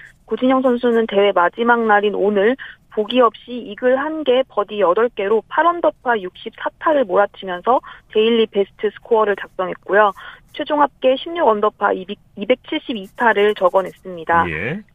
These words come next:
Speaker 1: 페어웨이는 단 한 번만 놓쳤고 그린 미스도 세 번밖에 없었습니다. 또 앞서 서른 개로 치솟았던 퍼트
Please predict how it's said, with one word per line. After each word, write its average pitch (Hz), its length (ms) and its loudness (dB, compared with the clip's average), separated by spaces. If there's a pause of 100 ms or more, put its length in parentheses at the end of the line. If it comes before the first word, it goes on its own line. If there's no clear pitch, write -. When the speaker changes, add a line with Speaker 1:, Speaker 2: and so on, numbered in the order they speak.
(140)
Speaker 1:
페어웨이는 285 600 2
단 202 200 0
한 277 200 0
번만 311 320 2
놓쳤고 208 640 0
그린 202 280 -4
미스도 190 400 -4
세 285 120 2
번밖에 302 400 0
없었습니다. 170 760 -2 (420)
또 214 200 4
앞서 240 460 0
서른 359 280 2
개로 269 260 2
치솟았던 262 760 2
퍼트 - 320 -8